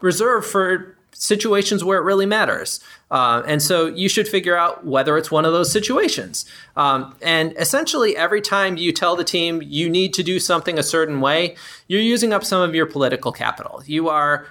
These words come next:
um, telling them to do something that they don't necessarily want to do. If you can lead them in the right direction and they can make a decision on their own, that's a much better, uh, situation to be in for the team, uh, because you want the team to be self-sustaining.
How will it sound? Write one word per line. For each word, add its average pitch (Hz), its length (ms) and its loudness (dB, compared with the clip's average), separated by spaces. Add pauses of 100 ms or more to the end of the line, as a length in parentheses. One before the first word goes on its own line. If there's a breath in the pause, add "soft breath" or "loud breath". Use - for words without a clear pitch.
(120)
um, 117 640 -2 (640)
telling 208 300 0
them 202 120 2
to 196 140 -4
do 175 120 -2
something 160 360 -2
that 147 160 0
they 151 100 2
don't 151 160 -2
necessarily 139 540 0
want 127 180 0
to 120 80 0
do. 110 180 -6
If - 120 -4
you 240 100 -2
can 220 180 0
lead 180 220 0
them 214 140 0
in 202 80 0
the 160 80 2
right 160 140 0
direction 214 600 -2 (240 loud breath)
and 143 380 0
they 143 240 0
can 156 260 0
make 151 180 0
a 175 60 0
decision 165 400 -2
on 147 140 2
their 131 160 2
own, 180 260 0
that's - 240 -2
a 185 80 4
much 151 400 0
better, 147 540 0 (340)
uh, 143 380 -2 (760)
situation 196 640 0
to 160 80 0
be 160 160 2
in 151 120 2
for - 120 -4
the 160 120 -2
team, 123 440 -2 (360 loud breath)
uh, 139 180 2
because 202 320 -2
you 214 100 -2
want 220 200 0
the 220 60 0
team 208 280 0
to 185 60 -4
be 180 160 0
self-sustaining. 156 920 -2